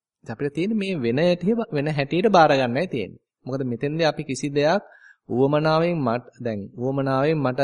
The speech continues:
මේ එකකින් විතරක් ගත්තාම මොකක් හරි ලෙඩක් හැදෙයි දෙකෙන්ම ගන්න <laughs> ඕනේ කියලා ගියොත් එහෙම වරදිනවා. ඕක නෙමෙයි අපිට කරන්න තියෙන්නේ. එන විදිහට බාර ගන්නයි තියෙන්නේ. කය දන්නවා උවමනා කරන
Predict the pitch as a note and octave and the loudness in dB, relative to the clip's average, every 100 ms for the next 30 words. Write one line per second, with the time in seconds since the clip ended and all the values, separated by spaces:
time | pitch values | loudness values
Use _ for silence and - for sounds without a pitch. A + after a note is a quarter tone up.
0 | C3+ C3 B2 A2+ A2 C#3+ C#3 C3+ C#3 C3+ | 2 0 -2 -4 -6 -4 -2 0 0 0
1 | C3+ C3 C3 C3+ C3 B2+ - C3 B2 B2 | 0 -2 -4 -4 -2 -4 -2 -2 0 -2
2 | B2 C3+ C3+ D3 A#2+ C3+ C#3 C#3 C3+ C#3 | -2 -2 0 0 0 0 0 2 2 2
3 | - D#3+ D#3+ - D3+ D3 D3+ C#3+ D3 D#3 | 2 2 0 0 2 4 4 4 0 2
4 | E3+ - B3+ A3 D#3+ C#3+ G#2+ F2 - _ | 2 0 0 4 6 6 0 -4 -14 _
5 | _ _ - C#3+ D3+ D3 E3 F3+ E3 D3 | _ _ -2 0 2 2 2 2 2 0
6 | B2+ A#2+ C3+ E3+ C3 G2 E3+ A3+ _ _ | 2 0 2 2 2 0 -6 -8 _ _
7 | _ _ - A#2 E3+ F3+ F3+ A3 G3+ E3 | _ _ -8 -2 2 2 4 6 6 6
8 | D3 B2+ D3+ F3 G#2 - - C3+ F3 F#3 | 4 2 -2 -2 -6 -8 -4 2 4 6
9 | F3 F3+ G#3 A3 E3+ E3 E3 D#3+ E3 E3 | 4 4 4 4 4 4 2 2 0 0